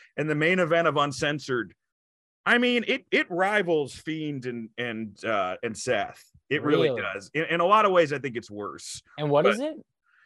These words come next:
Speaker 1: the main event is Hogan versus Macho in a steel cage for control over the N W O. And it's,
Speaker 2: Mm.
Speaker 1: uh, I mean,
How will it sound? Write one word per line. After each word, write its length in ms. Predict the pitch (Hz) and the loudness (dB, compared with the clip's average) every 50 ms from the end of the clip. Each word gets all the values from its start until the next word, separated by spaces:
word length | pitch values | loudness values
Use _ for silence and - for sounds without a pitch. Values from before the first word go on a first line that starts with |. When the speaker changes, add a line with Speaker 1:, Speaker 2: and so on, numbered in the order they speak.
| _ _ _ _ _ _ _ | _ _ _ _ _ _ _
Speaker 1:
the 80 | - 151 | 0 2
main 240 | 151 165 175 190 196 | 4 4 4 4 4
event 280 | 180 165 190 185 170 | 4 4 4 4 4
is 120 | 151 143 131 | 4 2 2
Hogan 500 | - - 151 156 160 160 165 160 156 147 | 2 4 6 6 6 6 4 2 2 0
versus 280 | 131 127 127 127 131 | 0 -2 -2 -2 -2
Macho 680 | 131 123 123 131 135 131 - 139 131 123 117 120 117 107 | -2 0 0 0 -2 -2 -2 0 0 2 2 2 0 0
in 120 | 113 117 | -2 -4
a 80 | 113 107 | -6 -8
steel 320 | - - - 123 120 117 | -8 -6 -4 -4 -4 -4
cage 340 | 110 - 131 120 113 113 110 | -6 -6 -6 -4 -4 -6 -8
for 140 | - - 107 | -10 -14 -12
control 520 | - 117 110 - - 120 117 113 113 110 | -10 -10 -10 -8 -4 -2 -2 0 0 0
over 200 | 107 101 98 107 | -2 -4 -4 -8
the 160 | 98 101 101 98 | -8 -6 -6 -4
N 100 | 101 98 | -4 -4
W 380 | 95 87 92 90 87 87 87 | -4 -4 -4 -6 -4 -4 -4
O. 260 | 76 76 65 90 98 - _ _ _ _ _ _ _ _ _ _ _ _ _ _ _ _ _ _ _ _ _ _ _ _ _ _ _ _ _ _ _ _ _ _ _ - | -4 -4 -6 -8 -12 -16 _ _ _ _ _ _ _ _ _ _ _ _ _ _ _ _ _ _ _ _ _ _ _ _ _ _ _ _ _ _ _ _ _ _ _ -4
And 200 | 110 110 107 101 | -2 0 0 0
it's, 320 | 101 101 104 - 104 98 | -2 -2 -4 -6 -6 -2
Speaker 2:
Mm. 80 | 117 117 | 2 2
Speaker 1:
uh, 340 | 110 104 101 98 95 98 - - | 4 4 4 4 2 2 0 0
I 100 | 123 123 | -2 0
mean, 280 | 120 120 117 113 110 | 0 -2 -2 -2 -4